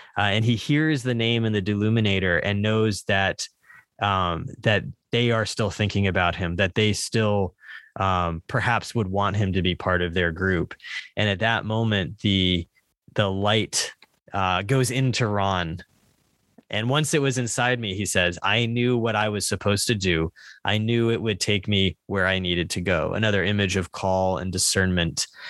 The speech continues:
bringing Ron back into, um, this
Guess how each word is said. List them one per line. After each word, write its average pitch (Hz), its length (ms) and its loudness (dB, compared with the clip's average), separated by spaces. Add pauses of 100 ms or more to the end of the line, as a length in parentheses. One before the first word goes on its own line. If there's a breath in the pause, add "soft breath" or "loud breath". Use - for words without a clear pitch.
(260 loud breath)
bringing 120 420 0
Ron 101 300 0
back 101 400 -2
into, 92 640 0 (400 loud breath)
um, 87 460 -2 (120)
this 104 300 2